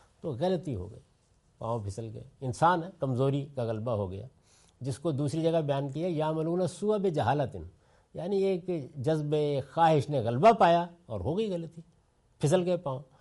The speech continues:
تو اس میں فرمایا کہ اللہ بخشنے والا ہے، اور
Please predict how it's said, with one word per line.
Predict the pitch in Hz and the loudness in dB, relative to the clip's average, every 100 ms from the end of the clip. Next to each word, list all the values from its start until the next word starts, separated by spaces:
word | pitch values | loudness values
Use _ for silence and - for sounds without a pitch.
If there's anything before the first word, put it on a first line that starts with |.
| _ _ _ | _ _ _
تو | - 135 | -10 -8
اس | - | -4
میں | 147 | -2
فرمایا | 131 113 107 120 | -2 -2 -2 -2
کہ | 131 131 113 104 - | -4 -4 -4 -6 -10
اللہ | 104 95 123 - | -8 -8 -8 -6
بخشنے | 92 - 101 87 | -6 -6 -8 -8
والا | 76 90 87 | -8 -10 -12
ہے، | - - - - - - _ _ - | -14 -20 -20 -20 -20 -20 _ _ -4
اور | 104 120 | 0 2